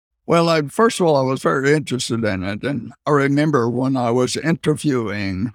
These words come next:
to take the job, Doctor Tanago had set it up for me to interview Doctor Blaisdell over at San Francisco General, since I was gonna work at the General. And Blaisdell was internationally known trauma surgeon,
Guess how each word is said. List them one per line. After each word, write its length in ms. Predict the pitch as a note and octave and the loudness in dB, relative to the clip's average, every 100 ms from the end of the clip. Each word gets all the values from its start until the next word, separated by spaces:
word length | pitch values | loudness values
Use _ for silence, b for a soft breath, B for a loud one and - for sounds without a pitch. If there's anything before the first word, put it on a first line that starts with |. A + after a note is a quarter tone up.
| - | -8
to 100 | G#3 | -6
take 300 | - F3+ C#3+ | 0 0 0
the 120 | B2 | -6
job, 600 | B2 D3 C#3 A#2+ A#2+ A#2 - _ _ _ _ - | 0 2 2 -2 -8 -8 -14 _ _ _ _ -10
Doctor 380 | - C3+ - B2 | -2 -2 -2 -6
Tanago 480 | - C3+ C#3+ C#3 A#2+ | -4 -2 0 0 0
had 160 | C3+ | 0
set 180 | - D3 | 2 2
it 140 | C#3 | 2
up 120 | B2 A#2 | 0 -2
for 100 | A2+ | 0
me 220 | B2 C3+ | 2 2
to 120 | A#2+ | 2
interview 560 | C#3+ D3+ C3 G2+ A2+ A2+ | 2 2 0 0 0 0
Doctor 320 | C3 A2+ A#2+ | -2 -4 -8
Blaisdell 840 | G2 D3 D3+ C#3+ - G#2+ F2+ E2+ | -6 0 0 0 -2 -4 -4 -4
over 160 | F#2 G#2+ | -2 -2
at 100 | F#2+ | -4
San 240 | - B2 | -2 -2
Francisco 480 | G#2 A#2+ C#3 - F#2 | -4 -4 -6 -4 -8
General, 480 | A2+ C#3+ D3 - G3+ | -4 -2 -2 -4 -8
since 300 | - A#3+ G3+ | -6 -4 -2
I 80 | - | -4
was 180 | G#2 - | -4 -4
gonna 220 | A#2+ F2 | -4 -4
work 280 | A#2+ F3 - | -2 -2 -4
at 120 | - | -8
the 100 | - | -6
General. 400 | - - - G#3+ _ _ _ _ _ _ | -4 -4 -6 -12 _ _ _ _ _ _
And 120 | - G3+ | -10 -2
Blaisdell 640 | F#3+ A3 F#3 D#3 B2+ A#2 | 2 2 0 0 0 -2
was 400 | A2+ A#2 C3+ - - _ - | -4 -6 -8 -12 -18 _ -2
internationally 800 | E3 C#3 C3+ C3+ C#3+ C#3+ C3 | 0 2 4 2 0 -2 -2
known 340 | B2 A#2+ A#2+ A2 | 0 0 0 -2
trauma 400 | - G#2 B2 A#2 | 0 0 2 0
surgeon, 800 | - F2+ F#2+ G2 G2 A2+ G2 | 0 -2 -2 -2 -2 -2 -4